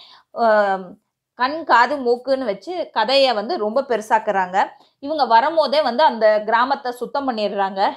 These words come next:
இவங்க வந்த உடனே இவர் வந்து அதை பத்தி வந்து எல்லாத்துக்கும் மக்களுக்கெல்லாம் பிரச்சாரம் பண்றாரு. பிரச்சாரம் முடிச்ச உடனே ஊர்வலமா வந்து வண்டியில வந்து எடுத்து, ஆ, மாட்டு வண்டியில ஊர்வலமா வந்து எடுத்துட்டு வராங்க.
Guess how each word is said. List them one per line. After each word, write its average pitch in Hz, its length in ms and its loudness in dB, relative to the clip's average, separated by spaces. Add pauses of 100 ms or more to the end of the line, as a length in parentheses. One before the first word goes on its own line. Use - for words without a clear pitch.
(120)
இவங்க 240 240 -6
வந்த 220 300 0
உடனே 226 400 -2 (240)
இவர் 262 260 0
வந்து 233 300 2 (140)
அதை 240 200 0
பத்தி 240 320 -4
வந்து 247 260 -4
எல்லாத்துக்கும் 226 600 0
மக்களுக்கெல்லாம் 240 520 -2
பிரச்சாரம் 233 480 -2
பண்றாரு. 185 420 -2 (280)
பிரச்சாரம் 269 600 0
முடிச்ச 311 160 -2
உடனே 214 500 0 (360)
ஊர்வலமா 269 720 0
வந்து 247 420 -2
வண்டியில 254 400 -2
வந்து 220 200 2
எடுத்து, 226 340 -2
ஆ, 202 640 4
மாட்டு 269 360 0
வண்டியில 240 440 -2
ஊர்வலமா 247 460 0
வந்து 220 220 0
எடுத்துட்டு 208 320 -4
வராங்க. 196 340 0